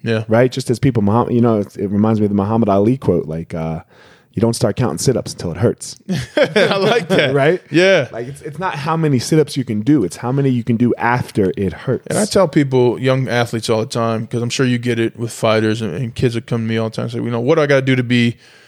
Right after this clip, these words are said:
Speaker 1: successful?" I said, "You gotta work out when no one's looking."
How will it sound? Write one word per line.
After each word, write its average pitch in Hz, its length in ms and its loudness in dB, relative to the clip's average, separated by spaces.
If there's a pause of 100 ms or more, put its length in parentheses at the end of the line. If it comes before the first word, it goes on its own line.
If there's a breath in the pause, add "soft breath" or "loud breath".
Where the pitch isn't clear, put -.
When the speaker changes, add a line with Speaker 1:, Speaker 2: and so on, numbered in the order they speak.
(200 soft breath)
Speaker 1:
successful?" - 640 0
I 98 80 2
said, 107 380 -6
"You 131 200 -2
gotta 131 280 2
work 117 320 0
out 113 480 2
when 107 180 -4
no 107 100 -2
one's 104 220 -6
looking." 131 380 -10